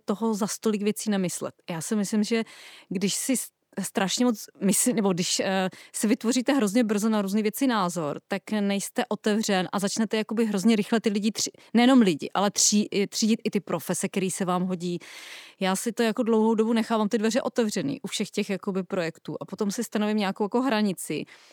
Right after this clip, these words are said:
kdy to zavřu a začnu o tom jako přemýšlet, jaký k tomu mám vztah já. A zároveň nesmím jako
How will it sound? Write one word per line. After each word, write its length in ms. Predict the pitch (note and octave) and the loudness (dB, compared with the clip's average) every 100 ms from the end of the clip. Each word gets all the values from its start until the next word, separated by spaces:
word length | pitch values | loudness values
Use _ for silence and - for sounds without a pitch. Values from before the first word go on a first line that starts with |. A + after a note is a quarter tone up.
| _ | _
kdy 140 | G3 G#3 | -2 2
to 100 | C#4+ | 4
zavřu 340 | A3 G3 G3+ - | 2 0 -2 -2
a 60 | F#3+ | -2
začnu 420 | G3 - A3+ A3 | -2 0 0 0
o 120 | - | -2
tom 240 | F#3+ G#3+ G#3 | -4 0 2
jako 340 | A3 - A#3 | 0 2 0
přemýšlet, 640 | G3+ - F3+ D#3+ - D3+ - | 0 -2 -2 -2 -4 -6 -2
jaký 260 | F#3 G#3+ | -2 -2
k 60 | G3+ | -2
tomu 160 | A3 G#3 | 0 0
mám 160 | G#3 | 0
vztah 300 | G3+ G#3+ - | -2 -4 -4
já. 280 | D#3+ C3+ - - - - - - - | -4 -4 -6 -10 -18 -18 -18 -20 -6
A 100 | - | 0
zároveň 480 | G#3 G#3 G#3+ A3 A#3 | 2 4 4 4 6
nesmím 480 | G#3+ - A#3+ A#3 A3+ | 4 4 2 4 4
jako 580 | A3 - A#3+ A#3 A#3 | 2 2 2 4 2